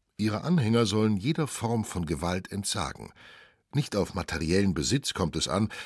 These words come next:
sondern auf eine kreative, spirituelle Lebensweise. Die wiederum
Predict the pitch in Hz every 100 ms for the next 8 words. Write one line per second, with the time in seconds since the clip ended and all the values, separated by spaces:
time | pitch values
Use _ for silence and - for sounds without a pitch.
0 | - _ - 113 101 113 117 - 92 90
1 | 85 - 95 90 - - 143 139 131 -
2 | 147 135 123 - - 107 117 120 76 -
3 | 69 - - - _ _ _ - - -
4 | - 117 104 104 95 123